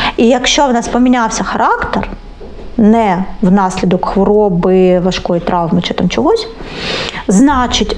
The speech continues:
просто розвинулась, активізувалася те, е, чого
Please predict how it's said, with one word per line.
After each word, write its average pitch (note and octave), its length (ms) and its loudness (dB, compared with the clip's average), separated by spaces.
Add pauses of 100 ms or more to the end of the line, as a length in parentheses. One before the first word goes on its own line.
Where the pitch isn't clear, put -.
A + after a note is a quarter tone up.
просто A#3 840 0
розвинулась, A#3 800 2
активізувалася A3 1120 0 (480)
те, D4 280 4 (320)
е, G3 800 2
чого A#3+ 440 2